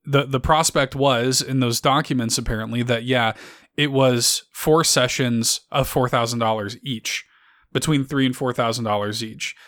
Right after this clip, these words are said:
Um, I think it was, like, a minimum of fifteen K that she would, and then she hit them back saying, "No, I want a six-figure, you know, payout, and I want residuals." By the way, residuals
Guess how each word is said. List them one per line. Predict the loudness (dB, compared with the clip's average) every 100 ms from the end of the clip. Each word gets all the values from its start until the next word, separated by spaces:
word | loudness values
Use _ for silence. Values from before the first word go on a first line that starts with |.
| -20 -4
Um, | 0 0 0
I | 0
think | 0 0
it |
was, | -2 0
like, | 0
a | 0
minimum | 0 2 2 2 2
of | 0
fifteen | -2 -6 -6 -6 -6
K | -6 -6 -6 -8 -14 _ _
that | -6 -4
she | -6
would, | -4 -4
and | -2
then | -2 0
she | 0 2
hit | 2 2
them | 2
back | 2 0
saying, | 0 -2 0
"No, | 2 4 2 0 -10 -18 -4
I | 0
want | 2 0 -2
a |
six-figure, | -2 0 0 2 2 2 4 4 2 -2 _ _
you | 0
know, | 4 4
payout, | 4 4 2 0
and | -2 2
I | 2
want | 2 0
residuals." | 0 0 0 0 -2 0 -2 -2
By | -2
the | -2
way, | 0 0
residuals | 0 2 2 2 4 4 2